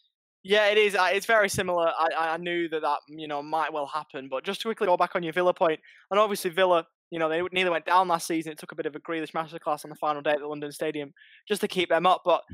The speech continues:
I think they've looked all right. Obviously, they did concede, what was it,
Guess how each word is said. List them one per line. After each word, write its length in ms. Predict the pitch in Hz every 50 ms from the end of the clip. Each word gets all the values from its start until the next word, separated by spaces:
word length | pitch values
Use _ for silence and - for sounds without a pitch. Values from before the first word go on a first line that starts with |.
| - _ -
I 100 | - 180
think 220 | - 254 277 302
they've 220 | 294 254 233 208 208
looked 300 | 220 226 226 - - 233
all 160 | 208 202 196
right. 420 | 202 214 214 196 170 147 143 - - 180
Obviously, 260 | 185 180 185 - 185
they 80 | 180 175
did 140 | 175 196 190
concede, 500 | - 196 175 - - 180 165 165 160 - _ _ _ _ _ _ _
what 140 | - 170 156
was 100 | 143 -
it, 80 | 139